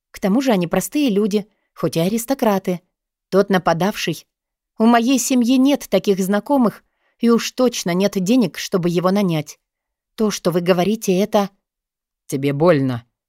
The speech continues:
Уже сейчас мысли разбегаются. Кровь кипит. Но ты до сих пор мне не веришь. Успокойся, Макрица, дыши». «Вы проверяете меня? Говорите неправду,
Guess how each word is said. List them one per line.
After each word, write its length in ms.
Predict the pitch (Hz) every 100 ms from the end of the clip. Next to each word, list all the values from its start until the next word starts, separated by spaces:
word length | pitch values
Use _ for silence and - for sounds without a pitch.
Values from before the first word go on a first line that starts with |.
| -
Уже 280 | 143 135 139
сейчас 560 | 160 143 - 135 -
мысли 320 | 170 170 -
разбегаются. 920 | 151 147 147 156 175 165 139 - 135 - _ _ _
Кровь 320 | 160 143 143
кипит. 500 | - 165 156 165 - _ _ _ _
Но 260 | 160 156 147
ты 120 | 165
до 100 | 156
сих 240 | 147 165 -
пор 240 | 202 190
мне 240 | 160 156
не 140 | 156 165
веришь. 420 | 175 139 123 - _ _ _ _ -
Успокойся, 600 | 135 - 165 202 165 143
Макрица, 500 | 143 - 160 - 151
дыши». 460 | 147 - - 135 113 _ _ _ _ _ _ _ -
«Вы 280 | 190 247
проверяете 640 | 226 226 220 294 330 - 220
меня? 340 | 196 196 170 _ _ _ -
Говорите 460 | 190 196 196 208
неправду, 560 | 196 185 226 254 175